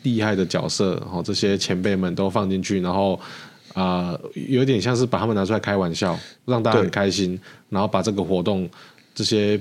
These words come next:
Speaker 1: 比赛啊、竞赛等等活动给办完这样子。
Speaker 2: 对。
Speaker 1: 那有兴趣就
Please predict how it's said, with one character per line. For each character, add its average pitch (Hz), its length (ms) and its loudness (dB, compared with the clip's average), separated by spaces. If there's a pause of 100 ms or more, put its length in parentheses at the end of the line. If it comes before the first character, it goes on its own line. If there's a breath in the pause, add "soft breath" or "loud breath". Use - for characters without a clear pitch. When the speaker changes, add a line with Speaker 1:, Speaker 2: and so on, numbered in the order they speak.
Speaker 1:
比 87 160 -2
赛 101 220 0
啊、 87 120 0
竞 95 220 -2
赛 95 140 0
等 90 120 -2
等 87 140 -2
活 85 140 -2
动 90 180 -4
给 69 420 -4 (120)
办 90 200 -2
完 82 240 -6
这 90 60 -4
样 80 220 -4
子。 - 80 -12
Speaker 2:
对。 90 180 -2 (640 loud breath)
Speaker 1:
那 110 140 -2
有 104 120 0
兴 120 160 0
趣 117 160 2
就 110 320 2